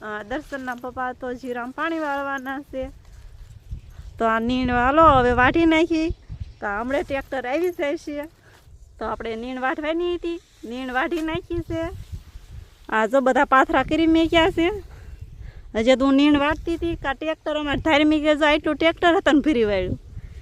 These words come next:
એ તો કાયમ ખા જો હારવા મીણો છે. એને વીડિયોમાં બોલવાનું કીધું, એ તો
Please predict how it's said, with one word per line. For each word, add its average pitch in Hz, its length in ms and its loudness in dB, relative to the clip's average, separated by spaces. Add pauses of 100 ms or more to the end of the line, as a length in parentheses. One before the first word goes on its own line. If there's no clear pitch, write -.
(140)
એ - 80 0
તો 285 180 4
કાયમ 349 380 8
ખા 302 180 6
જો 311 120 4
હારવા 320 460 6
મીણો 233 440 0
છે. - 220 -8 (720)
એને 302 200 0
વીડિયોમાં 330 460 0
બોલવાનું 339 400 2
કીધું, 359 300 -2
એ 294 140 -4
તો 311 120 0